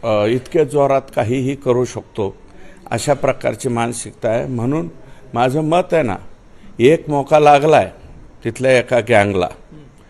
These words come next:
जे, ज्यांनी तिथले पुजाऱ्यांना मारलं, अ, सात भाईंना मारलं. आणि महादेव, माझं तर ठामपणे मत असं आहे की ते जे मोका लागलेली गँग आहे, अठरा तारखेला त्यांनी एक गुन्हा केला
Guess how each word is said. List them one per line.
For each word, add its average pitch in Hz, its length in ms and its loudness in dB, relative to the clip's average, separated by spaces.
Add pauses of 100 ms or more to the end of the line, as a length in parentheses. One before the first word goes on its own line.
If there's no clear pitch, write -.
(320)
जे, 139 480 4 (580)
ज्यांनी 127 380 2
तिथले 143 380 -2
पुजाऱ्यांना 143 680 4
मारलं, 104 520 2 (800)
अ, 110 220 0
सात - 280 2
भाईंना 139 500 0
मारलं. 95 460 0 (760)
आणि 123 220 0
महादेव, 143 520 2
माझं 127 340 2 (100)
तर 156 120 2
ठामपणे 156 580 -2
मत 147 280 -4
असं 131 260 -2
आहे 107 120 0 (600)
की 120 80 -4
ते 147 220 -2
जे 160 140 0
मोका 135 380 2
लागलेली 147 500 2
गँग 131 360 -2
आहे, 131 200 -2 (500)
अठरा 135 380 2
तारखेला 151 600 -2
त्यांनी 156 600 -2 (280)
एक 147 220 2
गुन्हा 131 260 2
केला 110 320 2